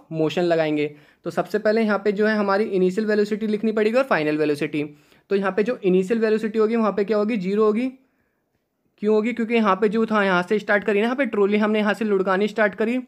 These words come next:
तो इस पोजीशन पे हमारी क्या होगी, इनिशियल वेलोसिटी ज़ीरो होगी। और जो हमारी फाइनल वेलोसिटी होगी वो हमें निकालनी है।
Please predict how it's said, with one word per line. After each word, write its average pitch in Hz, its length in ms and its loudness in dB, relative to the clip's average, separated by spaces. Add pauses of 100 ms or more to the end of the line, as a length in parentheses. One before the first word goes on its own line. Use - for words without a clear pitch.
(360)
तो 202 120 -8
इस 196 180 -4
पोजीशन 220 420 -2
पे 220 80 2
हमारी 220 260 2
क्या 220 120 2
होगी, 220 120 0
इनिशियल 226 300 -2
वेलोसिटी 226 380 -2
ज़ीरो 196 280 0
होगी। 220 280 -2 (440)
और 190 140 -2
जो 233 100 -2
हमारी 226 240 0
फाइनल 196 360 0
वेलोसिटी 214 400 -2
होगी 220 160 0
वो 220 160 0
हमें 214 220 0
निकालनी 147 500 0
है। 151 300 -6